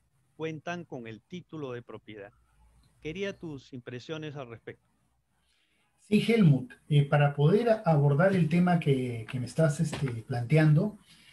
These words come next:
Speaker 2: es necesario tener, eh, claramente identificado dos conceptos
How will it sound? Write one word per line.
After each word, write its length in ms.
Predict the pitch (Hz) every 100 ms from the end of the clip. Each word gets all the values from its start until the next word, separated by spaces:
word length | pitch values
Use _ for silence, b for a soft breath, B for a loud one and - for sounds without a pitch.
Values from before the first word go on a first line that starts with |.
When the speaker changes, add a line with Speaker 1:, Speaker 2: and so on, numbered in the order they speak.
| b -
Speaker 2:
es 120 | 165 190
necesario 720 | - 160 - 180 180 190 -
tener, 460 | 139 151 170 170 143
eh, 260 | 131 127
claramente 840 | - 160 165 160 160 151 165 165 165
identificado 960 | 143 135 123 143 127 151 156 160 160 143
dos 220 | 165 180
conceptos 840 | - 165 147 160 147 196 202 -